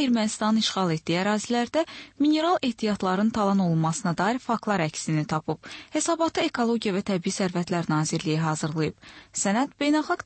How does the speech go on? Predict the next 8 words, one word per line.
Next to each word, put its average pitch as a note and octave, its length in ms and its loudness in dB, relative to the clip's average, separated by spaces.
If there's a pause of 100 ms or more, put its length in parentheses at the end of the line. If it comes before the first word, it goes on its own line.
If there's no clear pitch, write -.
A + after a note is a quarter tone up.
təşkilatlara, E3 640 -2 (320)
o D#4 80 0
cümlədən A3+ 640 0
Birləşmiş F#3+ 480 -2
Millətlər F3 480 0
Təşkilatına, G#3+ 640 0 (300)
Avropa B3+ 420 0
Şurasına, A#3+ 640 0